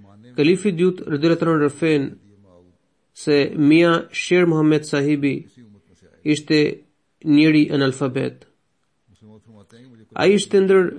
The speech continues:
shokët të parët të mësuar të premtuar selam. Ai ishte prej atyre njerëzve që i përkushtoheshin plotësisht jetës shpirtërore. Për jetesë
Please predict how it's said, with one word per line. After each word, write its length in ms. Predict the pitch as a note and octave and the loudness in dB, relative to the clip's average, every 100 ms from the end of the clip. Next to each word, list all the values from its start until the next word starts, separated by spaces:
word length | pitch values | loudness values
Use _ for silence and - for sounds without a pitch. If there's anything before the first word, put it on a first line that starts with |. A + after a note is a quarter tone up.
| - | -12
shokët 500 | - - F#3 F#3 - _ G2+ _ _ - _ _ | -8 -2 -2 -2 -10 _ _ _ _ -20 _ _
të 140 | D#3 D3 | -8 -4
parët 380 | G3 G3 F3 - | -2 -2 -2 -2
të 80 | D3 | -2
mësuar 280 | C#3 C#3+ | -2 -4
të 100 | C#3 C#3 | -4 -6
premtuar 360 | C3+ B2+ C3+ | -6 -6 -6
selam. 420 | C3 C3+ C#3 - D3+ _ _ _ _ _ _ _ _ _ _ | -6 -8 -8 -10 -16 _ _ _ _ _ _ _ _ _ _
Ai 200 | - D3+ | -2 0
ishte 260 | D#3 D#3 D3+ | 0 0 -2
prej 200 | D3+ D3 | 0 -2
atyre 280 | C#3+ D#3 D#3 | 0 0 2
njerëzve 520 | D3 D3 C#3 C3+ C#3+ C#3+ - _ _ _ _ _ | 2 2 0 -2 -4 -4 -12 _ _ _ _ _
që 140 | - D3 | -4 -2
i 40 | C#3+ | 0
përkushtoheshin 1040 | C#3+ C#3 C#3 - E3 E3 D3+ - D3 C3 | -4 -2 -6 -4 -2 0 -2 -2 -4 -4
plotësisht 600 | - C#3 - A3+ G3+ - | -4 -4 -2 -4 -4 -4
jetës 400 | D#3+ C#3+ C#3 C3+ | -2 -2 -2 -8
shpirtërore. 640 | - C#3 C3 C#3 C3+ D#3 D3+ _ _ _ _ _ _ _ _ _ _ _ - | -8 -8 -6 -8 -8 -10 -18 _ _ _ _ _ _ _ _ _ _ _ -2
Për 140 | D3 D3 | 0 2
jetesë 580 | D3+ D#3+ D#3+ D#3 - | 0 0 -2 -2 -10